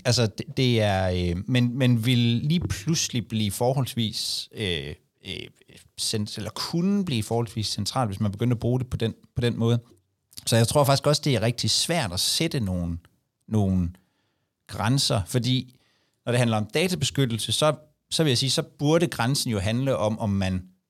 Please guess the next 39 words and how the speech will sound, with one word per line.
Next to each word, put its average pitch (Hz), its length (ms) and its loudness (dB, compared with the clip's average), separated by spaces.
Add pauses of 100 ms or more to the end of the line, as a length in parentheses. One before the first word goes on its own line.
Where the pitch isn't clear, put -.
behandler 95 420 -2 (560)
persondata - 680 -4 (200)
i 135 80 0
det. 113 220 -2 (540)
Øh, 110 240 4
ligegyldigt 120 560 -2
næsten, 131 480 0
hvor 110 360 0 (300)
småt - 400 -2 (120)
det 92 180 -2
er. 104 160 0 (100)
Omvendt, 147 480 0 (640)
så - 160 0
er 131 60 4
der 123 60 4
også, - 440 0
øh, 90 720 0 (720)
og 117 100 0
det 131 80 2
kommer 135 220 2
vi 110 80 0
måske 110 240 0
også 120 120 0
lidt 139 140 -4
til, 147 160 0
når 143 80 0
vi, 120 180 -2
når 131 120 2
vi 104 80 2
går 104 160 2
lidt 120 300 0
videre, 131 340 4
det 123 140 0
her 123 100 4
med, 117 320 4 (920)
hvornår 113 640 2
man 85 220 -4
så 101 180 0 (220)
skal 85 280 -4